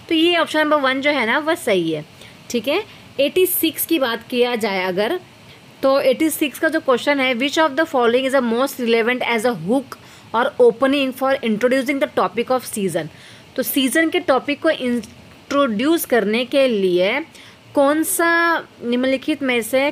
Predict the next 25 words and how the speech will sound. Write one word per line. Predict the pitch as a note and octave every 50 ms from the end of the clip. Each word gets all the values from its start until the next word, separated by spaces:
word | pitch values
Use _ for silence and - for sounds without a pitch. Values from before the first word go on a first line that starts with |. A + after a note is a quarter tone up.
| - - -
कौन | C#4 B3+ B3+ C4 C4 C4
सा | - - D#4
आकर्षक | D#4 - - - G#3+ G3 G3 A#3 A#3+ A3+ A3 - C#4 C4+ C4
या | C#4 C#4+
प्रारंभिक | C#4 - B3 A3 G#3 G#3 G#3+ G#3 A#3 B3+ -
उदाहरण | A#3 A3 G3 G#3 G#3 A3 A3+ A3+
के | A3 A#3+
रूप | A3 G#3+ G3 G3
में | A3
सबसे | G#3+ A3 G#3 - - B3+
अधिक | - - F3+ F#3 F3 A3 G#3+ G#3+
प्रासंगिक | A3 F#3+ F3 - F#3 F3+ F3+ E3+ F3
है? | D#3 D3+ - - - - - - - - - -
कब, | - B3+ - - - - -
कौन | - C4+ C4+ B3+
सा, | A#3+ D4+ D#4
मतलब, | D4+ C#4+ C4+ B3+ C#4 C#4 C4+ A3
सबसे | A3 - C4+
उदाहरण | - A#3+ G#3 A3+ A3 A3+ B3 B3+ B3+
जो | C4 C4+
है | C4
सबसे | B3 A3 A3 - B3+
ज़्यादा | B3+ A#3 A3+ -
आकर्षक | - - F3+ F#3+ F3+ - G3+ G3 F#3+ - - A3+ G3+ - - - -
बनेगा? | F#3 F3 D#3+ D#3+ D#3 D3+ D3+ D3+